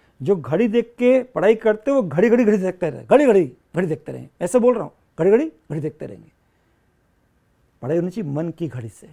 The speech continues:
जब तक मन की घड़ी टिक टिक कर रही है, तब तक पढ़ाई का मन लगता है, पढ़ाई के हिसाब से दिल जुड़ता है, पूरा रहता है। फोकस अर्जुन की तरह होती है, power of concentration।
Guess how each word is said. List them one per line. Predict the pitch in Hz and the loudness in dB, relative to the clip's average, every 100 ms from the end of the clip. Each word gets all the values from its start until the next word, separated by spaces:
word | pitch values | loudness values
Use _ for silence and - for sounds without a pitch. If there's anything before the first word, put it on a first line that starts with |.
| _ _ _ _ _ _ - | _ _ _ _ _ _ -6
जब | 170 185 - | -6 -6 -6
तक | 156 | -6
मन | 139 160 233 | -4 -2 -2
की | 240 233 | -2 -4
घड़ी | 151 170 | -2 -2
टिक | 185 - 220 - | 0 -2 -4 -6
टिक | 208 - | -8 -4
कर | 175 | -4
रही | 156 160 | -4 -6
है, | 135 135 _ _ _ _ | -6 -12 _ _ _ _
तब | 170 175 _ | -4 -4 _
तक | 175 175 _ | -8 -8 _
पढ़ाई | 143 135 139 | -8 -6 -6
का | 131 135 | -8 -12
मन | 120 135 156 | -10 -8 -8
लगता | 156 127 _ 165 | -10 -14 _ -10
है, | |
पढ़ाई | 135 175 135 143 | -10 -10 -8 -8
के | - | -10
हिसाब | 139 139 131 | -12 -12 -14
से | - | -14
दिल | 123 165 | -8 -6
जुड़ता | 156 170 151 196 | -4 -6 -4 -4
है, | 196 214 _ _ _ _ _ _ _ _ _ _ - | -4 -8 _ _ _ _ _ _ _ _ _ _ -12
पूरा | 208 214 | -2 0
रहता | 185 156 156 | 0 -2 -4
है। | 170 175 - _ | -6 -6 -12 _
फोकस | 180 180 214 208 - _ _ | -4 -2 -4 -4 -8 _ _
अर्जुन | - 135 170 170 | -10 -6 -6 -6
की | 170 | -8
तरह | 160 151 | -6 -6
होती | 143 185 | -6 -12
है, | |
power | 185 139 135 | -10 -10 -8
of | 147 139 | -10 -10
concentration। | 135 131 131 127 113 - | -12 -10 -12 -14 -18 -20